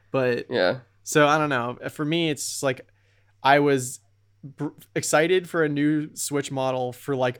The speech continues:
Speaker 1: a minute until I watched that trailer, and I was like, "Oh, this is not for me."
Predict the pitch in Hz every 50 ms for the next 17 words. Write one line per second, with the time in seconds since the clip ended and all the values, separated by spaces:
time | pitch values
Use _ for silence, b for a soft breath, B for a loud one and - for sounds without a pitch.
0 | - - 139 123 127 120 117 113 120 135 160 - - _ _ _ _ _ _ _
1 | _ - 135 131 - 151 139 135 131 127 127 127 - - 139 123 - - 127 123
2 | 123 123 123 123 123 117 120 120 120 123 - 131 127 120 120 - _ _ _ _
3 | _ _ _ _ - 131 131 127 123 120 113 110 110 110 110 113 117 127 131 131
4 | 135 127 127 123 - 139 127 123 - - - - - - 135 123 120 117 117 117
5 | - 117 107 98 82 - _ _ 104 92 98 95 98 101 104 107 110 120 135 117